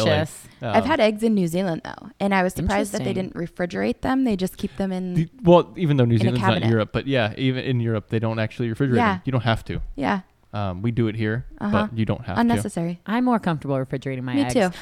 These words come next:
Speaker 1: I'm still, like, not quite sold on the fact that butter can be left out at room temperature.
Speaker 2: Oh, yeah, totally.
Speaker 1: Yeah, yeah, I know. That
Speaker 2: But
Speaker 1: just,
Speaker 2: that's the
Speaker 1: it
Speaker 2: worst thing
Speaker 1: doesn't
Speaker 2: ev-,
Speaker 1: seem
Speaker 2: you know what the
Speaker 1: right,
Speaker 2: worst thing
Speaker 1: though.
Speaker 2: ever is cold butter.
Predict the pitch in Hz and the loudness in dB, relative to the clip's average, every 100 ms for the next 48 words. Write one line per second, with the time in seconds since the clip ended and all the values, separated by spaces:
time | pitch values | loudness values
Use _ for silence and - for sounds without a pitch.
0 | 175 247 - - 349 320 277 196 220 214 | 4 4 0 6 6 8 6 6 4 4
1 | 214 - 208 - 208 196 190 185 180 170 | 4 4 4 6 4 6 4 4 2 2
2 | 170 135 147 220 196 175 151 147 135 - | 0 2 4 4 2 0 -2 -2 -4 -2
3 | 131 135 135 131 131 127 131 123 254 151 | -2 0 -2 -4 -4 -6 -6 0 6 6
4 | 110 190 117 123 - 233 214 110 98 - | 6 4 4 2 6 6 8 2 0 -4
5 | 170 147 131 127 120 143 147 180 190 247 | -4 -2 -2 -4 -4 -4 4 4 6 4
6 | 220 180 208 262 262 190 214 226 202 262 | 6 8 10 10 10 6 4 4 6 8
7 | - 185 208 185 170 170 156 120 - 175 | 10 10 8 8 6 6 4 0 0 0
8 | 156 127 123 95 | 0 2 0 0